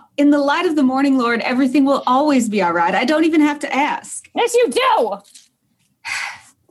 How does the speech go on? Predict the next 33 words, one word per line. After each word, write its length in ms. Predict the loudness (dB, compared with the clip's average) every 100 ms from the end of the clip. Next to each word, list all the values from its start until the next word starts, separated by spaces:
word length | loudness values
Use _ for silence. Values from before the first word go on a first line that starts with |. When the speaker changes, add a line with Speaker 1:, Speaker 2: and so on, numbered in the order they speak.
| -20 -20 -20
Speaker 1:
<sighs> 80 | -6
Dear 420 | -2 0 0 0
Morning 500 | 0 2 2 2 2
Lord, 420 | 0 0 -2 -4 -8 _ _ _ _ _ _ _
Lord 360 | -4 -2 0 -2
of 140 | -2
glory 440 | -2 -2 0 0 0
and 120 | 0
of 100 | -2
light, 580 | -2 -2 -2 -6 -12 -20 _ _ _
who 100 | -6
shines 420 | -2 -2 -2 -4 -4
down 260 | -2 -2
upon 380 | -2 -2 -2 -2
us 200 | -6 -4
in 80 | -4
your 120 | -4
great 300 | -2 -4 -2
majesty 720 | -4 -4 -6 -8 -6 -6 -8 _ -4
and 140 | -2
sometimes 760 | 0 0 2 0 0 -2 -2 -4
asks 380 | -2 -4 -4 -6
your 100 | -6
servants 480 | -4 -4 -4 -4 -6
to 60 | -4
make 180 | -4 -4
great 320 | -4 -4 -4
sacrifices 840 | -4 -4 -6 -6 -4 -4 -6 -6
in 120 | -6
the 60 | -4
name 340 | -4 -2 -2
of 180 | -4 -4
your 360 | -2 0 0